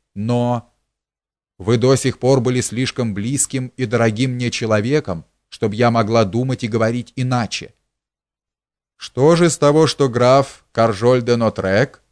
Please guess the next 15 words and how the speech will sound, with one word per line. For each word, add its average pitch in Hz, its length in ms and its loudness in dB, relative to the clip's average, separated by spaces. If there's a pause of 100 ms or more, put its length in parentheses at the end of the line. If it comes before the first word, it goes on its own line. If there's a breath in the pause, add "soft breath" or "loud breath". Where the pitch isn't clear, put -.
иронически 123 640 0
усмехнулся 120 680 -6
он. 113 340 2 (800)
"Чем 156 340 2
же 147 160 2
хуже 139 560 0
или 131 120 0
лучше 127 400 -2
графа 113 440 0
Каржоля 110 800 0 (260)
какие-нибудь 131 720 -2
князья 120 580 -2
Турусовы 120 880 -6 (100)
и 117 100 -4
прочие? 110 680 -2